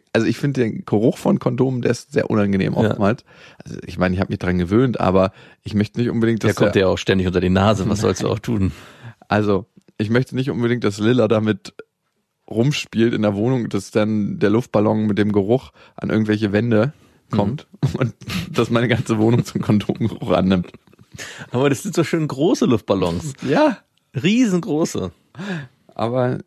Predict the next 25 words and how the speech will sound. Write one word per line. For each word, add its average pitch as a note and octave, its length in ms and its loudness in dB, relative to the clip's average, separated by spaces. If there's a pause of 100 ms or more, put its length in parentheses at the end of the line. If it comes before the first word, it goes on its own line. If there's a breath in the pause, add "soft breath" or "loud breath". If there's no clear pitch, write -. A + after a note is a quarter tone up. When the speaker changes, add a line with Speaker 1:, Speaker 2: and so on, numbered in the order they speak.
(120)
Speaker 1:
ich - 160 -8
hab B2+ 240 -2
ihr B2 140 2
dann A#2 180 4
versucht, A#2+ 400 0
das - 160 0
zu A2+ 120 -2
umschreiben, B2+ 600 0
dass A2 220 -2
es - 280 -8
keine D#3+ 260 2
Luftballons C3 520 0
sind, A#2+ 140 -4
dass G#2+ 120 -8
es - 220 -10 (340 loud breath)
was - 140 -2
ist G2+ 140 -2
für - 80 0
Erwachsene A#2 640 2
und G#2 160 -2
dabei G#2+ 220 2
hab G#2+ 140 0
ich's - 100 -4
auch F2+ 100 -2
belassen. - 440 -6